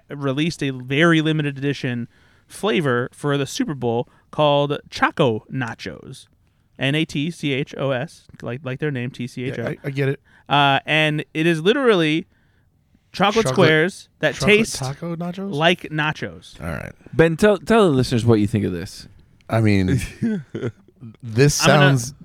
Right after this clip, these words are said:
Speaker 2: fucking disgusting. <laughs>
Speaker 1: I'm gonna read you the, the ingredients 'cause I did post about these on Super Bowl Sunday.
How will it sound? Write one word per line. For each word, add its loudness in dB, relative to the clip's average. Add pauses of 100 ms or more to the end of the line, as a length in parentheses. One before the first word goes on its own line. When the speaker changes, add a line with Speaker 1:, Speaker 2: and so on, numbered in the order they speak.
(140)
Speaker 2:
fucking 0
disgusting. 2 (120)
<laughs> -20
Speaker 1:
I'm 6
gonna 4
read 0
you 0
the, -2
the 0
ingredients -2
'cause -2
I 0
did -2
post -2
about 2
these -2
on 0
Super -6
Bowl -4
Sunday. -6